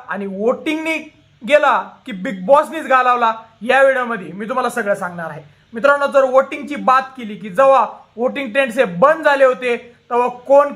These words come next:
किती नंबरला होतं, तर आठला होती वर्षा उसगावकर, सातला जान्हवी किल्लेकर, सहा नंबरला होती निक्की तांबोळी, पाच नंबरला पॅडी कांबळे, चार नंबरला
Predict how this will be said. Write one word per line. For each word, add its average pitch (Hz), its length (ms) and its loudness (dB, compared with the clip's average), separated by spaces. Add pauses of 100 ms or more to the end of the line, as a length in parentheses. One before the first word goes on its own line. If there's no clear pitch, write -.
(100)
किती 330 220 -4
नंबरला 302 400 2
होतं, 247 340 -2 (320)
तर 240 80 -6
आठला 254 480 0
होती 285 240 0
वर्षा 269 320 0
उसगावकर, 233 520 -2
सातला 262 560 0
जान्हवी 247 360 -4
किल्लेकर, 226 460 -4 (520)
सहा 277 240 4
नंबरला 277 380 0
होती 247 280 -2
निक्की 254 420 -6
तांबोळी, 254 580 -2 (360)
पाच 247 260 0
नंबरला 262 360 0
पॅडी 254 400 0
कांबळे, 240 560 0 (200)
चार 277 280 4
नंबरला 240 520 -4